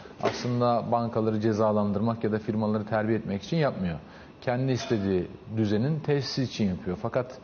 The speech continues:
karşıdaki firmalar da, e, ekonomik varlıklar olduğu için ayakta kalmaya, işte bu enflasyonist ortamda marjlarını korumaya çalışıyorlar.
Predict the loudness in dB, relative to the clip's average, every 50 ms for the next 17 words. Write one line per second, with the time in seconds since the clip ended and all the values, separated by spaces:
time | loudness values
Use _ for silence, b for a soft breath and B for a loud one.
0 | B B B B B B B -4 -2 -2 0 0 0 0 0 0 0 0 0 0
1 | 0 0 0 0 0 0 2 2 2 4 4 2 2 4 4 4 4 2 0 -2
2 | -6 -8 -6 -4 -4 -2 -2 -2 -2 0 0 0 0 0 -2 0 2 2 2 2
3 | 2 0 -2 0 0 0 2 2 2 2 0 0 0 -2 -4 -4 -6 B B B
4 | B B B B 0 0 0 0 -2 -4 -4 0 0 2 2 2 2 2 2 0
5 | -2 -4 -6 -10 -12 -8 -4 -2 0 2 2 2 2 0 0 0 0 0 0 -2
6 | -4 -4 -2 0 0 0 0 2 0 0 0 0 2 0 0 -2 -4 B B B
7 | B B B 0 0 2 2 2 2 2 2 0 0 2 2 4 4 4 4 2
8 | 2 2 2 0 0 0 -2 -2 -2 -2 -2 -4 -6 -10